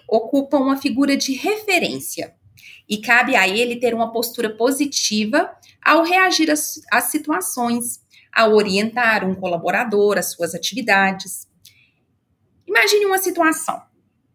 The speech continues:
Um funcionário está acostumado a realizar determinada tarefa, que ele aprendeu há anos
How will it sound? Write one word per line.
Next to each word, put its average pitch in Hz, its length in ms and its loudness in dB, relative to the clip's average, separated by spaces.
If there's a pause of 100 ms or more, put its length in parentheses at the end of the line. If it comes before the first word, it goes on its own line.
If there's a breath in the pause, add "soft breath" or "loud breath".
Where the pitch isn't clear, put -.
(800)
Um 339 120 0
funcionário 277 560 2
está 269 240 -2
acostumado 254 560 0
a 240 60 6
realizar 240 500 0
determinada 240 640 0
tarefa, 240 640 -2 (960 loud breath)
que 233 140 2
ele 240 180 6
aprendeu 226 480 2
há 220 120 4
anos 427 420 -2